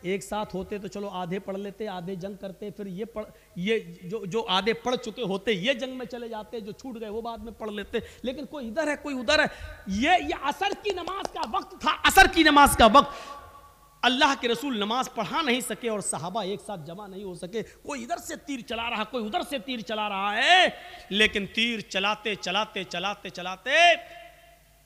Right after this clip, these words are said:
मगरिब का सूरज जो डूबता है मगरिब की नमाज के लिए, सूरज के डूबने से, सूरज के गुरूब होने से थोड़ी देर पहले,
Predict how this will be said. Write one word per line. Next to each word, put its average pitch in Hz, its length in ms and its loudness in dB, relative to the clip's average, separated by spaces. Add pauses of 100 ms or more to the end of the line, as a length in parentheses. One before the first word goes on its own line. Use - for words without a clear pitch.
(800)
मगरिब 196 680 -4 (120)
का 202 160 2
सूरज 240 680 2 (920)
जो 202 120 -4 (220)
डूबता 214 420 -4
है 190 340 -6
मगरिब 196 260 -6
की 214 120 -8
नमाज 185 320 -6
के 170 120 -10
लिए, 220 280 0 (360)
सूरज 320 500 -6
के 285 200 -2
डूबने 285 540 -2
से, 175 180 -6 (240)
सूरज 311 340 -2
के 254 120 -2
गुरूब 269 460 2
होने 254 200 0
से 233 140 -4
थोड़ी 349 640 -6
देर 269 280 -2
पहले, 190 500 0